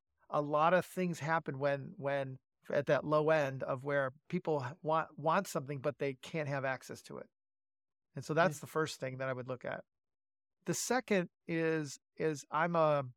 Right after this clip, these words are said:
Speaker 1: I'm a very big proponent of anomalies, meaning things that don't fit.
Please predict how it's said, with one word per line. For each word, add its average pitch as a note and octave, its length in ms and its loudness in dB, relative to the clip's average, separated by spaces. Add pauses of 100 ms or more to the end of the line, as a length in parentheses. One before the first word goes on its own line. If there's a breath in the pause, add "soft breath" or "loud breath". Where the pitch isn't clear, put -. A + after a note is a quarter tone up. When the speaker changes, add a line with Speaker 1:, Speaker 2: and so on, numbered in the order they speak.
(460)
Speaker 1:
I'm E3 100 0
a - 20 0
very F#3+ 300 6
big F3 280 4 (100)
proponent D#3 480 -2
of C3+ 100 0
anomalies, C3+ 800 -2 (420)
meaning D3+ 380 -4 (500)
things A3+ 400 4
that F3 240 6
don't E3+ 260 4
fit. - 540 -4